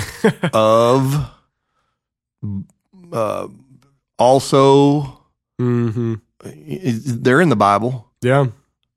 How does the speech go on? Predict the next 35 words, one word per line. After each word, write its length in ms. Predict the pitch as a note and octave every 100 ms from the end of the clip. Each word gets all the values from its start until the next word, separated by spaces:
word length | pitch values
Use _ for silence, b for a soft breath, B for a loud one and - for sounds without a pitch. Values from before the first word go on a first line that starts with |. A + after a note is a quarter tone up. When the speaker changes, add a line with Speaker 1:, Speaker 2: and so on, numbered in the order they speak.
| _
Speaker 2:
Now, 160 | A#2+ A#2+
they 180 | B2 C3+
don't 280 | G3 F#3
carry 380 | - D3 B2+ A#2+
any 160 | A#2 A2+
weight. 360 | G#2 G#2+ C3+ A#2
They 120 | A#2
don't 380 | D#3+ E3+ - -
tell 220 | C#3+ C3+
me 140 | B2
how 180 | A2+ A#2+
to 60 | G#2
live, 320 | G#2 A#2 A2+
serve 280 | - G#2+ G2+
God. 440 | G#2+ G#2 C3 C3
But 260 | A#2 A2+ A2+
every 400 | C3 D#3 E3+ D3+
a, 420 | C3+ C3+ D3 D#3 D#3 _ _ -
and, 540 | B2+ C3 C#3 D3 C#3+ - _ _ _
the 540 | - A#2 B2+ C#3 C#3+ C#3+ _ _ _ _ _ -
is 180 | B2 A2+
inspired. 580 | A#2 - D3+ - F2+ - _ _ _ _ _ _ _ _ _ _ _
If 160 | - A2
it's 180 | D3 -
in 140 | G3+
the 80 | D#3+
Bible, 360 | C3 F3+ C#3+ A#2+
it's 120 | G#2
inspired. 280 | G#2 B2 - B
So, 380 | - D#3+ A2 - -
does 140 | C#3
that 180 | D3+ E3+
carry 320 | - F#3 D3
weight? 400 | C3 F3+ D#3 A2+ _ _ _ _ _ _ _ _ _ _ _
No. 380 | - C#3+ G#2 -